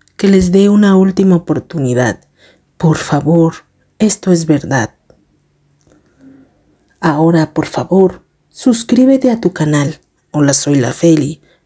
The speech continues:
Y por supuesto los canales hermanos que tenemos aquí en las plataformas para que veas más de ellos.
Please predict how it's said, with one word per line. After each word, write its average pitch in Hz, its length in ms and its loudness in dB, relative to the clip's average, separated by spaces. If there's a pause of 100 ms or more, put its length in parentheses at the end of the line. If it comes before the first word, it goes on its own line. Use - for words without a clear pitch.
(100)
Y 208 60 2
por 220 180 -2
supuesto 233 520 -2
los 208 160 0
canales 160 560 0
hermanos 151 420 -2
que - 140 -10
tenemos 151 520 -2
aquí 170 440 2
en 160 100 0
las - 240 -6
plataformas 165 880 -2 (460)
para 190 260 0
que 196 140 0
veas 214 380 2
más 185 320 2
de 170 80 4
ellos. 147 640 0